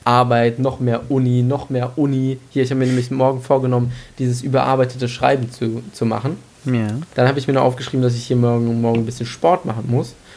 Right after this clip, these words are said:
Speaker 1: wo ich heute sehr, sehr lange Basketball spielen war. Ähm, die Story habe ich dir schon erzählt, aber tatsächlich, äh, im Podcast noch nicht. Im Vorgespräch habe ich dir erzählt. Und
Speaker 2: Mhm.
Speaker 1: zwar, dass ich dachte, wir hatten heute um achtzehn Uhr Vorlesung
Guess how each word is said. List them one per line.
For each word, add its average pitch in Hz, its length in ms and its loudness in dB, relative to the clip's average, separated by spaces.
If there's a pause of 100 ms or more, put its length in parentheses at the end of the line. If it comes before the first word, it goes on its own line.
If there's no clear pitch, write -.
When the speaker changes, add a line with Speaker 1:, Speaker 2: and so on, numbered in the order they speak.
(140)
Speaker 1:
wo 131 100 -2
ich 123 100 0
heute 127 180 0
sehr, 135 200 0
sehr 131 120 2
lange 127 220 2
Basketball 120 480 -2
spielen 113 360 -2
war. 117 240 -2 (580)
Ähm, 117 460 2 (640)
die 143 80 2
Story 196 240 4
habe 135 120 0
ich 120 60 -6
dir 185 140 2
schon 120 160 0
erzählt, 127 400 0 (120)
aber 120 360 0
tatsächlich, 123 560 -4
äh, 113 180 -2
im 117 40 -6 (160)
Podcast 160 340 -4
noch 117 80 -6
nicht. 139 220 -8
Im 120 100 -6
Vorgespräch 127 380 -2
habe 117 100 -6
ich 110 80 -12
dir 127 100 -2
erzählt. 123 340 -4 (840)
Und 123 120 2
Speaker 2:
Mhm. 117 60 2
Speaker 1:
zwar, 127 360 2 (840)
dass 131 180 2
ich 127 80 -10
dachte, 147 240 0
wir 131 80 6
hatten 127 160 0
heute 123 140 2
um 123 80 0
achtzehn 143 300 0
Uhr 127 80 0
Vorlesung 123 680 0